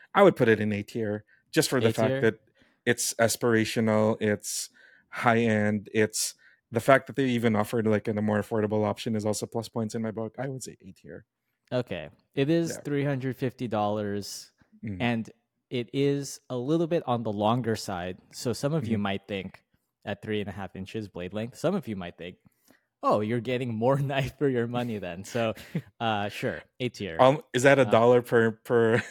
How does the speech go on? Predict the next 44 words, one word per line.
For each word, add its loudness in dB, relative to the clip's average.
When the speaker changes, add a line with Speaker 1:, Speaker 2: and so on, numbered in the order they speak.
Speaker 1:
<laughs> -4
Speaker 2:
I 4
know, 0
right? -4
Speaker 1:
Yeah. -8
Speaker 2:
Okay, -4
next -6
one. -4
So 2
this, -4
I 2
used -2
to -4
think -6
a -4
while -2
ago -8
was, -10
like, -10
the -8
best -8
knife -10
to -12
recommend -12
to -20
people. -18
And -6
that -6
Speaker 1:
Mm-hmm. -8
Speaker 2:
this -8
is -12
the -8
sog -4
Terminus -4
X -8
R -2
Lightweight -14
L -10
T -20
E. -20
Four 0
years -2
old -6
now -10